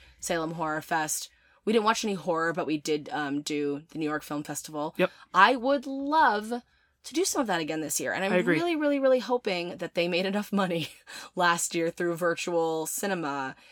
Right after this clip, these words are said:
Speaker 1: that we can do some coverage again this year.
Speaker 2: I agree.
Speaker 1: Um, 'cause it would be amazing. I loved doing that so much last year. We,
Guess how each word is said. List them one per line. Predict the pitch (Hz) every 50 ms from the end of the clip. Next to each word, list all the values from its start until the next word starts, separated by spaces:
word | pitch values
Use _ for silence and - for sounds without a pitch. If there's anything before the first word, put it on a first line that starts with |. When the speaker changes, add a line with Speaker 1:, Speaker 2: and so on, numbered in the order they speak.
| - - _ -
Speaker 1:
that | - 147
we | 131 160
can | 151 - 170 160 156 151
do | 156 160 151
some | - - 151
coverage | 143 165 143 127 123 127 -
again | - - -
this | - - - -
year. | - - 131 - - - _ _ -
Speaker 2:
I | - 165
agree. | 156 - 156 147
Speaker 1:
Um, | 170 156 151 147 147 147 - -
'cause | - - 160 156 151 156 - - _
it | - 147 -
would | 196 185 180
be | 190 190
amazing. | 196 202 208 214 240 269 302 370 381 - - 311 240 196 - - - - _ _ _ _ _ _ _ _ _ - -
I | 220 247
loved | 247 254 262 269 285 294 285 -
doing | - 269 262
that | 240 -
so | - 220
much | 220 202 -
last | 208 196 - -
year. | - - - - _ -
We, | 208 190